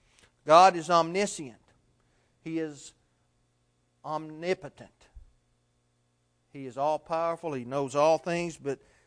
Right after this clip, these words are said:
he is also omnipresent, coming from the word omni, meaning all, present, meaning to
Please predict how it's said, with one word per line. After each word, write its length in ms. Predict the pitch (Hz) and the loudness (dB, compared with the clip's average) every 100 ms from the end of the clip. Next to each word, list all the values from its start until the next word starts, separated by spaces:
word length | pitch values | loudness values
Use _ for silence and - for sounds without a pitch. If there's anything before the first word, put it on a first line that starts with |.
| _ | _
he 220 | - 220 | -10 -2
is 140 | 202 165 | -2 2
also 680 | 214 208 - 156 139 170 - _ _ - | 4 4 2 0 0 0 -8 _ _ -10
omnipresent, 920 | 170 208 208 214 - 233 208 - 127 _ _ - | -8 -8 -12 -12 -4 -2 -2 -6 -18 _ _ -4
coming 360 | 233 240 226 | -2 0 -4
from 220 | - 214 | -4 -4
the 80 | 190 | -4
word 260 | 185 208 196 | -2 -2 0
omni, 460 | 208 202 170 147 | -2 -2 -6 -12
meaning 380 | 139 202 190 185 | -10 -8 -6 0
all, 440 | 185 208 202 156 139 | 4 6 6 4 0
present, 640 | - 208 247 220 190 151 - - | 0 6 8 6 2 -6 -12 -4
meaning 480 | 185 226 220 214 190 | 2 4 6 4 2
to 460 | - 202 185 165 | 6 10 10 8